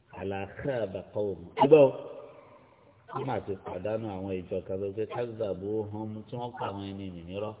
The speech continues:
وقبحوا، Ọlọ́run tó bá ní bojú wọn jẹ́. Lórí wà bo ni wọ́n fẹ́ ta kàdé síta. Ọlọ́run máa ń sọ̀kalẹ̀. Ṣé Ọlọ́run wá jọ bí ẹ̀dá ni? Sọ́lá kàbá ni? Kí ni pírọ́blẹ́mù yín?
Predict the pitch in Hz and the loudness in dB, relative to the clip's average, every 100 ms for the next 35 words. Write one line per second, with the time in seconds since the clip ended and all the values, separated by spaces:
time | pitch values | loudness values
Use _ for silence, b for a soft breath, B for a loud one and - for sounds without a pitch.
0 | - - - - 113 101 95 95 127 131 | -16 -20 -20 -20 -18 -8 -6 -6 -8 -8
1 | - 104 - 95 110 117 117 117 - 117 | -8 -8 -6 -4 -2 -2 -2 -4 -6 -8
2 | 107 95 95 95 92 87 87 85 90 87 | -6 -6 -6 -6 -6 -6 -8 -10 -10 -10
3 | 85 90 87 - 101 98 90 95 110 101 | -8 -8 -10 -16 -20 -20 -20 -20 -20 -20
4 | - - - - - - 87 95 107 101 | -20 -20 -20 -20 -20 -12 -4 0 0 0
5 | 87 82 90 87 87 87 95 95 - 95 | -4 -6 -8 -6 -8 -6 -4 -4 -6 -10
6 | 85 82 82 101 90 85 73 - 95 87 | -8 -12 -8 -8 -8 -12 -12 -14 -14 -10
7 | 92 90 117 - - - - 95 98 90 | -8 -8 -8 -12 -18 -18 -8 -6 -6 -6
8 | 92 98 92 92 90 85 82 80 - 98 | -6 -8 -4 -6 -6 -10 -12 -14 -8 -4
9 | 95 104 104 101 98 92 95 107 98 90 | -4 -4 -6 -6 -6 -4 -2 0 0 -2
10 | 92 92 92 104 110 104 - 87 85 85 | -8 -8 -8 -6 -4 -6 -6 -12 -10 -12
11 | 92 95 170 156 151 165 160 160 123 117 | -12 -10 -8 -8 -4 -4 4 2 2 -6
12 | 127 | -8